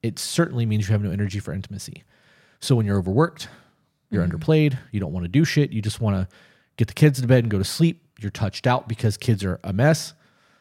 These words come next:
Speaker 1: All of these things that happen, men, for the case, if you work outside, you're drained by the time you get home, you're dehydrated, you just want a hot meal and to get your boots off.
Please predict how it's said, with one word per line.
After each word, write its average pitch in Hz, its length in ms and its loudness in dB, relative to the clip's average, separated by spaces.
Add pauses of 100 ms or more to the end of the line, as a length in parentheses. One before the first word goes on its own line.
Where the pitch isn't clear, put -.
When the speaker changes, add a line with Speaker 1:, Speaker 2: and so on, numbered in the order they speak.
(140)
Speaker 1:
All 127 180 4
of 113 100 0
these 117 180 -2
things 110 240 0
that 104 80 0
happen, 123 460 2
men, 117 260 2
for 113 160 -2
the 104 80 0
case, 117 280 0
if 104 100 -4
you 110 80 0
work 110 200 0
outside, 113 460 0
you're 101 80 -4
drained 117 380 0
by 120 100 4
the 107 80 2
time 113 280 0
you 107 40 -4
get 101 120 -4
home, 113 200 0
you're 98 120 -2
dehydrated, 110 680 0
you 107 80 -2
just 107 160 -4
want 117 140 -2
a - 40 -4
hot 101 220 -4
meal 110 140 0
and 104 80 -2
to 98 40 -4
get 98 160 -6
your 95 80 -8
boots 123 280 -2
off. 107 280 -2